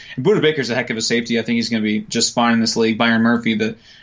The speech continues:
the jury's still out, but he's had a, a decent start to his career, two passes defense and fourteen tackles in three games so far. Um, Zach Allen, uh, defensive end out of, uh, Boston College, is getting a lot of snaps.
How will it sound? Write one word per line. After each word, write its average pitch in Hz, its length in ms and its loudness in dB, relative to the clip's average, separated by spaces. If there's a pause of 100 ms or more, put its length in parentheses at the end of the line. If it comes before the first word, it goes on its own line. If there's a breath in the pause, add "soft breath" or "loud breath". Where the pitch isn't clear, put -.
(180 loud breath)
the 123 100 0
jury's 175 320 2
still 147 200 2
out, 165 240 2
but 139 80 0
he's 139 120 0
had 139 320 0
a, 123 140 2
a - 20 -
decent 131 320 -2
start 131 180 0
to 131 60 -4
his 120 100 -4
career, 127 240 2
two 131 220 -2
passes 123 500 0
defense 123 420 0
and 107 80 -6
fourteen 120 380 0
tackles 123 400 0
in 110 80 0
three 120 200 -2
games 117 280 2
so 117 100 2
far. 113 380 2 (500 loud breath)
Um, 120 320 2
Zach 180 300 0
Allen, 117 460 0 (220)
uh, 117 240 -2
defensive 120 340 -6
end 127 140 0
out 120 100 2
of, - 260 -4
uh, 113 260 2
Boston 127 420 0
College, 127 300 2
is 113 80 -8
getting 117 180 0
a - 20 0
lot 110 100 0
of 107 60 -4
snaps. 110 640 -2